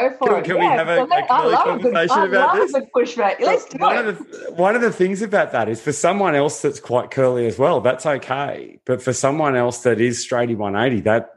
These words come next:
Speaker 2: that gets, that's a really, really difficult thing to do. And
Speaker 1: Yeah.
Speaker 2: quite often your curly people are actually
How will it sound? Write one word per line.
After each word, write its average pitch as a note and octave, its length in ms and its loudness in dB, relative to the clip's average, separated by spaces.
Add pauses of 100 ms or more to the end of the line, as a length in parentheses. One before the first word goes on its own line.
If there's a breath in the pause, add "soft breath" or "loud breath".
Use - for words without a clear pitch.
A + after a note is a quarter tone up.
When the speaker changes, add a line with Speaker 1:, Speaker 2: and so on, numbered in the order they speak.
(180)
Speaker 2:
that B2 260 -2
gets, E3 320 -2
that's C#3+ 240 -2
a E3 80 0
really, A2 580 0
really A2+ 420 2
difficult G2+ 460 -6
thing G#2 200 -4
to F#2+ 80 -6
do. A2 460 0 (120)
And B2+ 420 0 (680 loud breath)
Speaker 1:
Yeah. D3 60 -2
Speaker 2:
quite E3 240 2
often C#3 680 0
your C#3 180 0
curly F#3+ 440 2
people C3+ 380 0
are A2+ 140 4
actually A#2+ 460 -2